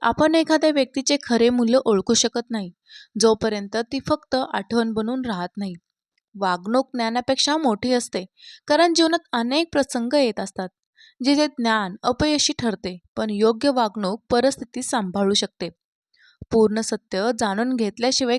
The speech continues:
कधीही कोणाबद्दल मत बनवू नका. तुम्हाला वाटू शकते की तुम्ही समजले आहात, पण कदाचित तसे नसते. आपला मेंदू नकारात्मक गोष्टी लक्षात ठेवण्यात अधिक सक्षम असतो, कारण त्याने आपण स्वतःला सुरक्षित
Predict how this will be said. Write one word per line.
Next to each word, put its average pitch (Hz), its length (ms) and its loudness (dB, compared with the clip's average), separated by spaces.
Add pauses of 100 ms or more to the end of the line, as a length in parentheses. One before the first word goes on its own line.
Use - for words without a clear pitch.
कधीही 269 300 0
कोणाबद्दल 285 580 0
मत 262 300 0
बनवू 285 240 0
नका. 233 320 -4 (580)
तुम्हाला 339 300 2
वाटू 285 340 0
शकते 294 380 -2
की 285 180 -6
तुम्ही 269 220 -4
समजले 214 520 -4
आहात, 190 260 -4 (380)
पण 208 240 -4 (100)
कदाचित 202 420 -4 (100)
तसे 262 260 -2
नसते. 202 420 -6 (760)
आपला 330 300 4
मेंदू 339 320 0
नकारात्मक 302 640 -2
गोष्टी 262 400 -2
लक्षात 247 400 -4
ठेवण्यात 233 560 -4
अधिक 240 360 -4
सक्षम 196 500 -6
असतो, 196 240 -6 (760)
कारण 196 420 -8
त्याने 262 320 -8
आपण 254 420 -8
स्वतःला 254 380 -8
सुरक्षित 247 480 -8